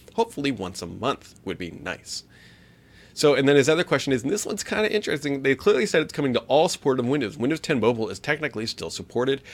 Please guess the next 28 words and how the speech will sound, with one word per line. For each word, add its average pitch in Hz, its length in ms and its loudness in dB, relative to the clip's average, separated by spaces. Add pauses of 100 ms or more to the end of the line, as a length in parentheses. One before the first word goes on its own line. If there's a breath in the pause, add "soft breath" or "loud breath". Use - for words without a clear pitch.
(140 loud breath)
I - 80 0
don't 240 180 0
know 226 120 6
if 208 120 2
it's 143 100 -4
coming 117 240 0
to 98 80 -4
Windows 87 240 -6
ten - 180 -10
Mobile. - 280 -10 (920)
It's - 100 -10
a 156 40 -6
good 165 180 2
question, 120 380 -4
though. 71 140 -12 (1400 loud breath)
Uh, 104 320 4
oh, 98 140 0
God. 80 340 -4 (840 loud breath)
Ahem 117 800 2 (240)
Taxoy, 90 680 -2 (260)
nineteen 104 360 -2
eighty-five. 87 520 -2
I 101 160 2
butchered 92 480 -6
that. 82 180 -4 (500 loud breath)
Uh, 107 280 2
for - 280 -2
M-, 151 180 -2